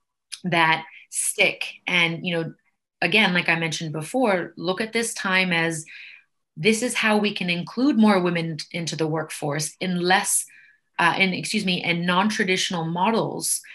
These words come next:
but still have just as much productivity. I've been speaking with a few, um, colleagues of mine in the industry, and there are several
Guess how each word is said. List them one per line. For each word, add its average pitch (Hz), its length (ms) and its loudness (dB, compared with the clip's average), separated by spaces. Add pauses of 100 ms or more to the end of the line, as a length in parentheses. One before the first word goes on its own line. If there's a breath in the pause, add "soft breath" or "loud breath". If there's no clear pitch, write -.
(140 loud breath)
but 190 140 2
still 208 320 -2
have 180 480 0
just 214 260 0
as 185 140 -4
much 165 400 -6
productivity. 160 880 -4 (460 loud breath)
I've 165 100 -2
been 196 140 4
speaking 214 420 -2
with 180 160 0
a 175 80 -4
few, 185 500 2
um, 165 200 -2
colleagues 208 420 -2
of 196 100 -4
mine 185 280 2
in 170 100 0
the 160 80 -4
industry, 196 760 -2 (460 loud breath)
and 175 540 0
there 202 180 2
are 190 100 2
several 220 480 -2